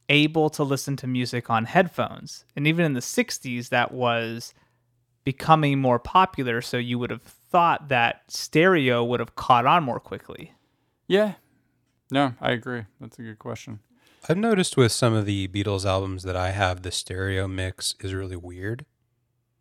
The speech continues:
Speaker 3: Like
Speaker 1: <laughs> There's a reason for
Speaker 2: It,
Speaker 1: that.
Speaker 3: it, it's
Speaker 2: yeah, and
Speaker 3: hard, hard panned and, like
Speaker 2: Well, in an analog, in a console back then, it had switches. Like, so your panning was,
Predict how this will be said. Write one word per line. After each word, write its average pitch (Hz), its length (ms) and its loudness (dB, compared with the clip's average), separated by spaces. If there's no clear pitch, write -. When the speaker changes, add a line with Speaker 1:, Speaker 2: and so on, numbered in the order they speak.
Speaker 3:
Like 98 320 0
Speaker 1:
<laughs> - 40 -8
There's 156 240 8
a 151 80 4
reason 127 280 0
for 175 60 8
Speaker 2:
It, - 120 4
Speaker 1:
that. 110 160 0
Speaker 3:
it, 120 180 4
it's 120 120 6
Speaker 2:
yeah, 208 120 10
and 165 240 2
Speaker 3:
hard, 135 240 8
hard 127 320 6
panned 120 500 2
and, 110 140 -2
like 101 340 2
Speaker 2:
Well, 196 380 8
in 165 140 4
an 151 100 6
analog, 165 460 4
in 147 120 6
a 139 60 2
console 147 420 2
back 113 260 6
then, 117 260 2
it 117 80 0
had 117 300 4
switches. - 920 -6
Like, 117 300 0
so 117 320 4
your 113 220 2
panning 120 640 2
was, 104 540 -4